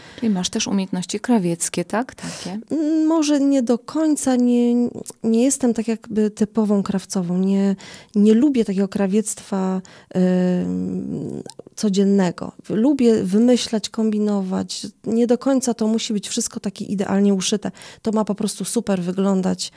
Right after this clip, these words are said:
Speaker 2: i osoba, która w tym występuje, musi się w tym dobrze czuć, ale nie musi to być idealnie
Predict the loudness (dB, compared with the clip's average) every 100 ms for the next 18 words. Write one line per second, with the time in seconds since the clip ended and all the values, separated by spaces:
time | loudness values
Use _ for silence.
0 | -20 -20 -20 -14 -6 -4 -4 -6 -6 -2
1 | 0 0 0 -2 -2 -2 0 0 0 -2
2 | 0 0 0 0 0 -2 -2 -4 0 2
3 | 2 2 -2 -2 -10 -6 -2 2 2 2
4 | 0 -2 -2 -2 -4 -6 -6 0 2 2
5 | 2 0